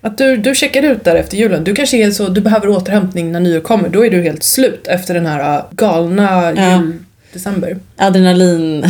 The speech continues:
Speaker 2: <laughs> liksom, dippen.
Speaker 1: Mm.
Speaker 2: Nej, jag tror inte att det är det. Jag tycker bara inte att, jag tycker att nyår är... Eh, jag sa ju det, att julen är, liksom, nostalgi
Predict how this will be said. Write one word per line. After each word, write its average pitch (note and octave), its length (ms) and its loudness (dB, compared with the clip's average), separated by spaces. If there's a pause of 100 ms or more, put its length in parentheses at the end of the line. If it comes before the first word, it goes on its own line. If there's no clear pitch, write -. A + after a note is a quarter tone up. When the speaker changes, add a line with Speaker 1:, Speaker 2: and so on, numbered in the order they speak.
(120)
Speaker 2:
<laughs> - 180 -4
liksom, F#3 320 2
dippen. G#3+ 300 4
Speaker 1:
Mm. B2 140 -2 (400)
Speaker 2:
Nej, A3 420 2
jag A3 120 0
tror C4 100 0
inte A#3 120 0
att - 60 -4
det G#3+ 60 0
är F#3 160 0
det. A2+ 300 -2 (520)
Jag A#3 140 0
tycker E4 240 0
bara D#4+ 100 2
inte B3+ 160 0
att, A#3+ 80 -6
jag - 100 -2
tycker C4+ 140 -2
att C4 60 -2
nyår A#3+ 600 4
är... F#3+ 340 2 (200)
Eh, - 220 -6 (200)
jag C4 260 0
sa C#4 240 2
ju F#3+ 60 4
det, E3 80 0
att D#3 100 -2
julen G#3 420 2
är, A3+ 200 2
liksom, D#3+ 280 -2
nostalgi E3+ 680 0